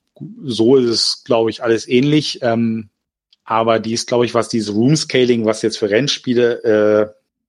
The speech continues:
nicht so relevant ist oder fast gar nicht relevant ist, ist denn die, ist dann die H T C Vive noch ein bisschen besser, vor allen Dingen der, der Oculus-Geschichte mit zwei Sensoren nur gegenüber.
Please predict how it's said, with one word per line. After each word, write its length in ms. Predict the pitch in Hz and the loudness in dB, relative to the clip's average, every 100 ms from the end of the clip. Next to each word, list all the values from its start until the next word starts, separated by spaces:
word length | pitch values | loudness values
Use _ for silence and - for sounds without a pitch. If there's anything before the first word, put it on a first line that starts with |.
| _ _ _ _ _ - | _ _ _ _ _ -2
nicht 240 | 123 - | -2 0
so 120 | 120 | 0
relevant 420 | 101 104 95 101 | 2 0 0 -2
ist 120 | 107 - | -4 -4
oder 140 | 98 | -4
fast 240 | - - | -4 -8
gar 140 | - 104 | -4 -4
nicht 180 | 107 110 | -2 -2
relevant 380 | 104 95 104 | -2 0 -4
ist, 140 | 107 107 | -4 -6
ist 220 | 110 - | -8 -4
denn 140 | 107 | -4
die, 240 | 104 104 101 - - - - - - - - - _ | -2 -4 -8 -16 -20 -20 -18 -18 -18 -20 -20 -20 _
ist 240 | 151 - | -2 0
dann 120 | 143 127 | 0 0
die 140 | 117 | 0
H 80 | 123 | -2
T 140 | 123 | -4
C 180 | 110 120 | 0 2
Vive 280 | 113 123 127 | 2 0 0
noch 80 | 113 | -2
ein 100 | 110 | 0
bisschen 260 | 117 117 | -2 0
besser, 360 | 104 110 - 104 | 2 0 0 -4
vor 160 | - 113 | -2 0
allen 180 | 107 | 2
Dingen 420 | 110 110 107 107 104 | 2 0 0 -2 -4
der, 340 | - 104 98 101 | 0 2 2 0
der 440 | 104 98 98 - | 0 0 0 -4
Oculus-Geschichte 840 | - - 110 104 - 107 - 107 110 | -4 0 0 0 -2 -4 -2 -4 -2
mit 140 | 104 | -2
zwei 220 | - 110 | -2 -2
Sensoren 440 | 110 104 92 98 98 | 0 -2 -2 -4 -4
nur 120 | 92 | -6
gegenüber. 580 | 104 101 107 101 120 | -8 -8 -4 0 0